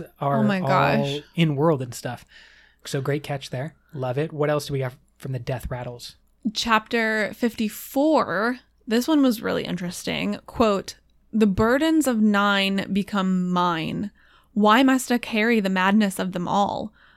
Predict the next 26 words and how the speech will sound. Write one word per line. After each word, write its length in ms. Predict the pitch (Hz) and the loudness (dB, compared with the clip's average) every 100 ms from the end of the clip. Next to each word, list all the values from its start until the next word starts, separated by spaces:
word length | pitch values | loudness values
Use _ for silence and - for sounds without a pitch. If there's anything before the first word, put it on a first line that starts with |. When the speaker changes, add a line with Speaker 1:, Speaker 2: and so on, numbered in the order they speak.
| _ | _
Speaker 2:
O 160 | 214 220 | 0 4
Almighty, 460 | 214 208 196 196 196 | 4 4 4 2 2
release 520 | 185 180 214 - - | 2 2 0 0 -4
me." 340 | 175 - 196 _ _ _ _ _ _ - - | -6 -6 -10 _ _ _ _ _ _ -10 -4
End 240 | 180 - | -2 -2
quote. 420 | - - - - - _ _ _ _ _ _ | -6 -6 -8 -14 -20 _ _ _ _ _ _
I 120 | - 302 | 0 2
thought 180 | 508 | 2
this 220 | 466 403 415 | 2 0 0
was 120 | 359 | -4
interesting 520 | - 269 285 277 285 247 | -2 0 -2 -2 2 2
because 240 | 247 254 | 2 0
it's 140 | 247 - | 0 -2
almost 320 | 220 240 269 | -2 -2 -2
like 320 | 254 240 - _ _ | -2 -2 -6 _ _
the 320 | 202 196 208 202 | -4 4 4 4
person 480 | - 214 202 254 240 | 0 -2 0 2 2
who 160 | 220 | 2
is 260 | 202 180 185 | 0 -4 -4
dying 680 | 190 170 202 226 254 254 262 - _ - | -2 0 -2 -2 -2 -4 -6 -20 _ 0
is, 240 | 220 208 208 | 2 2 2
like, 220 | 196 190 | 0 0
somehow 500 | - 208 208 214 196 - | -2 2 4 2 2 -2
channeling 920 | - - 185 196 214 254 294 330 330 320 _ _ _ _ - | -4 -2 -2 0 2 2 2 0 -2 -6 _ _ _ _ -8
Taln? 460 | - 185 214 381 523 539 - _ _ _ _ _ _ - | -2 2 4 2 2 -6 -10 _ _ _ _ _ _ -4
Speaker 1:
And 600 | 160 190 214 208 202 | 0 0 0 0 -2